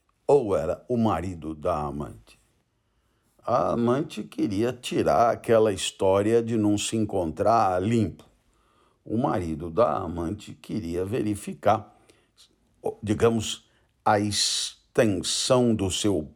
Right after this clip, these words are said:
par de chifres. No dia seguinte, bem cedo, a cozinheira que protegia Julien entregou-lhe um livro que trazia na capa uma frase em italiano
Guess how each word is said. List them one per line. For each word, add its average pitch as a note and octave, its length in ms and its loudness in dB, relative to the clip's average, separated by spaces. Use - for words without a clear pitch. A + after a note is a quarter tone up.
par E2+ 380 -2
de E2 180 -8
chifres. - 1400 -8
No F#2 240 -4
dia G2+ 300 -2
seguinte, G#2 760 -6
bem G2 420 -2
cedo, G2 540 -2
a F#2 80 -4
cozinheira A#2+ 760 0
que - 220 -10
protegia A2 1040 -2
Julien F#2 560 -4
entregou-lhe A#2 640 0
um E3 160 0
livro G#2+ 400 0
que A#2 140 -6
trazia G#2 640 0
na G2 180 -4
capa F#2+ 460 -4
uma F#2+ 260 0
frase E2+ 520 0
em D2 100 -6
italiano D#2 800 -2